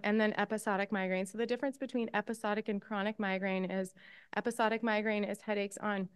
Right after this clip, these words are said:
fewer than fifteen days per month, and chronic is headache on greater than fifteen days per month,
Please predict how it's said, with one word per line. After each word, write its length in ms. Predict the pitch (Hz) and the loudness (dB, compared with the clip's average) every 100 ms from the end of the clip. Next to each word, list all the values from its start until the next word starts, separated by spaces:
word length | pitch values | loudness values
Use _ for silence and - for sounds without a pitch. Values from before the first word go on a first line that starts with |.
| _ _ _ _ | _ _ _ _
fewer 360 | 240 247 269 277 | 0 4 6 6
than 180 | 277 269 | 4 2
fifteen 560 | 277 269 - 277 277 | 0 -2 -2 0 0
days 300 | 269 269 269 | 2 0 0
per 180 | - 262 | -4 -2
month, 360 | 254 254 285 - | 0 0 -2 0
and 160 | 220 220 | -2 -2
chronic 480 | - 214 208 226 | -2 0 0 -2
is 200 | - 220 | -2 -4
headache 360 | - 196 202 202 | -4 -2 -2 0
on 200 | 202 196 | -2 -2
greater 420 | 190 190 185 185 | -2 -2 -2 -4
than 200 | 214 202 | -4 -4
fifteen 460 | - - - 233 226 | -6 -10 -8 -6 -4
days 240 | 220 220 | -4 -6
per 200 | - - | -8 -8
month, 340 | 226 240 254 | -6 -6 -8